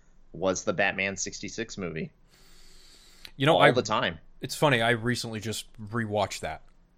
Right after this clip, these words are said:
Speaker 1: Yeah.
Speaker 2: And it is a honking good time.
Speaker 1: Yep.
Speaker 2: I don't know
Speaker 1: Some,
Speaker 2: why, why, I
Speaker 1: some
Speaker 2: don't
Speaker 1: days you just can't get rid of a bomb.
Speaker 2: Some days, Robin, you just can't get rid of a bomb. <laughs> I mean, you know, if, if there's one thing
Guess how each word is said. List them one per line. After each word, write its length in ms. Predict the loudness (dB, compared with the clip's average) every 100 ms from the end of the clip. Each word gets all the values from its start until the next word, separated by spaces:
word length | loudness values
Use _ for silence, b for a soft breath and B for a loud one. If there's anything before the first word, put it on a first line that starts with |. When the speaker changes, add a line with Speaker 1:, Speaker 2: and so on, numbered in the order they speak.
| _
Speaker 1:
Yeah. 220 | 0 0 -2 -20 -20 -20 -20 2
Speaker 2:
And 300 | 2 2 -6 _ _
it 200 | -8 -6
is 200 | -4 -4
a 100 | -4
honking 460 | -6 -6 -6 -8 -12
good 160 | -14
time. 240 | -14 -18 -20 _ _ _
Speaker 1:
Yep. 240 | -10 -10 -10 -20 -20 -20 -20 _ _ _ -20 _ _ -4
Speaker 2:
I 80 | 0
don't 80 | 2
know 80 | 0
Speaker 1:
Some, 100 | 0
Speaker 2:
why, 160 | 0 -2
why, 120 | -6
I 20 |
Speaker 1:
some 220 | -4 -4
Speaker 2:
don't 80 | -2
Speaker 1:
days 240 | -4 -4
you 80 | -6
just 160 | -10 -8
can't 180 | -12 -6
get 220 | -8 -6
rid 120 | -10
of 100 | -6
a 40 |
bomb. 440 | -4 -4 -4 -8 -10
Speaker 2:
Some 280 | -10 -8 -8
days, 260 | -10 -12
Robin, 260 | -12 -12 -12
you 60 | -12
just 200 | -14 -12
can't 180 | -14
get 140 | -16 -18
rid 120 | -16
of 60 | -14
a 60 |
bomb. 420 | -12 -12 -8 -2 0
<laughs> 1700 | 2 -2 -6 -12 -2 -2 -2 -10 -20 -20 -20 -20 _ _ -20 -20 -4
I 100 | 2
mean, 180 | 2 2
you 160 | 2
know, 160 | 2 4
if, 180 | 2 -2
if 180 | -6 -4
there's 240 | 0 0 0
one 220 | -2 -2
thing 380 | -2 -2 -4